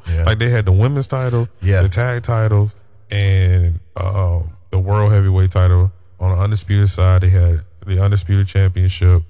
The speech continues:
Speaker 1: Yep.
Speaker 2: And then they just couldn't, for, 'cause it was, like, a couple, couple months with no tag title, and then they like, "Well, shit, this makes no sense. We
Speaker 1: Yeah.
Speaker 2: have to have a tag title on this,
Speaker 1: Yeah.
Speaker 2: on this show." And, and they had the cruiserweight that
Speaker 1: Yeah.
Speaker 2: was on that show. So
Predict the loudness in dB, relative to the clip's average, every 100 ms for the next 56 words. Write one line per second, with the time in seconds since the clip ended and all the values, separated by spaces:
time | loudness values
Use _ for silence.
0 | -12 -14 -2 2 2 2 2 0 -2 -4
1 | -2 -4 -4 -6 -4 -4 -2 -2 -4 -6
2 | -6 -4 -2 -2 -2 -6 -10 -12 -6 -6
3 | -4 -4 -6 -4 -2 0 0 0 0 -2
4 | -4 -6 -4 -2 0 2 2 2 0 -2
5 | -4 -6 -10 -12 -6 -4 -4 -6 -6 -10
6 | -6 -8 -6 -2 0 2 0 0 0 2
7 | 0 0 2 2 0 -2 -2 -4 -4 -4
8 | -4 -6 -6 -6 -4 -4 -4 -8 -16 -20
9 | -20 -20 -20 -20 -4 0 2 0 0 0
10 | 2 4 2 0 -4 -12 -12 -6 -4 -2
11 | -2 -2 -8 -20 -20 -20 -20 -6 0 2
12 | 4 2 2 2 -2 -8 -10 -12 -12 -12